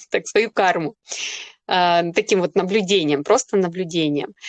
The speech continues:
И это как раз про пребывание в тишине. И сегодня вот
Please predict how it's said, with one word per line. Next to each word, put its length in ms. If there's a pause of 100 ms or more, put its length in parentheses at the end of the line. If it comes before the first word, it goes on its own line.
(220)
И 180
это 220
как 160
раз 200
про 160
пребывание 680
в 80
тишине. 540
И 120
сегодня 760
вот 220